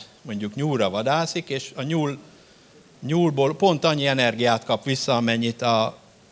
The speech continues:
üldözésére, meg a kergetésére fordít, akkor nagyjából nem tud csinálni semmi mást, hiszen nincs többlet energiája, nem tud szaporodni,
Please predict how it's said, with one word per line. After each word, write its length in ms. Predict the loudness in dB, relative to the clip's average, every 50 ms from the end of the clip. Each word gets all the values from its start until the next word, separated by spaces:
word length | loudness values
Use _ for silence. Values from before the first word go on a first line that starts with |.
| -18 -6
üldözésére, 960 | 0 0 2 4 4 4 6 6 6 4 4 2 0 -2 -2 0 0 -2 -2
meg 220 | -2 -4 -6 -4
a 200 | -4 -4 -4 -4 -4
kergetésére 1160 | -2 0 0 0 2 0 -2 0 -2 -4 -4 -4 -6 -6 -6 -4 -4 -4 -6 -6 -6 -8 -12 -18 -18
fordít, 540 | -10 -4 -2 0 0 2 2 2 0 0 0
akkor 420 | -2 -4 -4 -4 -2 -2 -2 0
nagyjából 760 | 0 -2 -2 0 0 0 0 0 -2 -2 -2 -2 -4 -4 -6 -6 -6
nem 160 | -6 -6 -4
tud 140 | -6 -8 -8
csinálni 380 | -8 -8 -8 -6 -6 -6 -6
semmi 300 | -6 -6 -6 -6 -6 -6
mást, 340 | -6 -6 -4 -4 -6 -6 -8
hiszen 260 | -12 -12 -10 -8 -6
nincs 240 | -6 -6 -6 -6 -4
többlet 340 | -4 -4 -2 -4 -6 -6 -8
energiája, 840 | -8 -8 -8 -8 -10 -10 -10 -10 -8 -8 -8 -8 -6 -4 -4 -4 -4
nem 140 | -6 -8 -8
tud 160 | -8 -10 -6
szaporodni, 680 | -4 -4 -4 -4 -4 -6 -6 -6 -6 -6 -8 -8 -10 -12